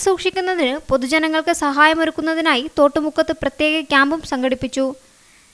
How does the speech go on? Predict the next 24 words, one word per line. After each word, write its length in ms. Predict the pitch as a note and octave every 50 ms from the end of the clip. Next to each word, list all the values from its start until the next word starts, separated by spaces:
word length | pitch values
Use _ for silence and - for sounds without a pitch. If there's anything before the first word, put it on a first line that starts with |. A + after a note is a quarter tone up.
| _ - -
സെന്റ് 260 | - D#4 C#4+ C#4 C4
തോമസ് 320 | C#4+ D4 C#4+ D4 D4+ - -
ഹയർ 200 | D4 C#4 C#4 C4+ - -
സെക്കൻഡറി 340 | D#4 - D#4 D4+ D4+ D#4+ D4+
സ്കൂളിൽ 320 | - - D4+ D4+ D#4 D#4 D#4 D#4
നടന്ന 260 | D#4 D4+ D4+ D4+ D#4 D4+
ക്യാമ്പ് 280 | - D4 C#4+ C#4+ C#4+ F4+ - -
നിരവധി 360 | C4 C4+ C4 C4+ C#4 C4+ C#4+ C4+
പേർക്ക് 240 | D4 C#4 C#4 C#4 D4+ D4+ C#4
ഉപകാരപ്രദമായി. 880 | A#3+ C4 B3+ B3+ C4+ C4+ C4+ C4 C#4 C4+ A#3+ C4+ C4 C4+ C4+ C4+ C4+ C4 C#4 - _ _ - - _ _ _ _ -
ക്യാമ്പ് 260 | F#4 F4+ F4+ F#4+ G4 G4+ D#4
ഗ്രാമപഞ്ചായത്ത് 720 | F4 F4 E4+ E4+ F4+ F4+ - F#4+ F#4 F4+ F#4+ F#4 F#4+ F#4+ F#4 -
പ്രസിഡന്റ് 480 | F#4+ F4+ - F#4+ F#4 F#4 G4 - - -
ഷംലുലത്ത് 560 | - D4+ C#4+ D4 D#4 D#4+ D#4+ E4+ E4 E4 - -
ഉദ്ഘാടനം 440 | B3 - - C#4 C4+ C4+ C4+ C#4 C4+
ചെയ്തു. 320 | C4+ C#4+ C4+ C4 A#3 C4+ C4+ - - _ _ _ _ _ _ _ -
വൈസ് 260 | B3+ C4+ C#4 - -
പ്രസിഡന്റ് 400 | - D4 D4+ - D4+ D4+ D4+ C#4+
ഷിഹാബ് 400 | - C#4+ C#4 B3+ C#4+ C#4+ D4+ D4+ D4+
മാട്ടുമുറി 460 | D4+ D#4 D#4 E4 D#4 D4+ C4+ C4 C#4 D#4+ - -
അധ്യക്ഷനായി. 680 | B3+ A#3 G#3+ C#4 C#4 - D4 C4+ C4+ C4+ C4 C4+ C4+ - _ _ _ _ _ _ _ _ _ _ _ -
സ്റ്റാൻഡിംഗ് 500 | - - - E4+ E4+ F4 F4+ F#4+ F4+ F4+ F#4+
കമ്മിറ്റി 260 | F#4+ F#4+ F#4+ - G4
ചെയർപേഴ്സൺമാരായ 1040 | F#4 - F#4 F4+ F4+ - F#4 F#4 F4+ - F#4 F#4 F4+ F4+ F#4 F#4 F#4 F4+ D#4 B3+ C#4+